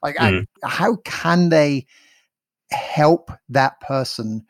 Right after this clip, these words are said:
Speaker 1: not burn out? Are there, are there some general heuristics?
Speaker 2: Yeah, absolutely. I mean, to, hiring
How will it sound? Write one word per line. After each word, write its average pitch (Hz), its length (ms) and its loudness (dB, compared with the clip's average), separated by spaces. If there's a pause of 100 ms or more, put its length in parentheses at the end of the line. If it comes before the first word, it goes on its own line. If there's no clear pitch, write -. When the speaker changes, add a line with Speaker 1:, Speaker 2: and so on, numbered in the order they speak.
(220)
Speaker 1:
not 127 340 0
burn 107 280 0
out? 85 400 -6
Are 117 100 -2
there, 117 160 -2
are 123 140 -2
there 117 160 0
some 113 500 -2 (240)
general 120 300 -2
heuristics? 104 800 -8 (360)
Speaker 2:
Yeah, 120 420 4
absolutely. 95 540 -6 (120)
I 120 40 4
mean, 120 220 6
to, 117 240 0
hiring 120 640 2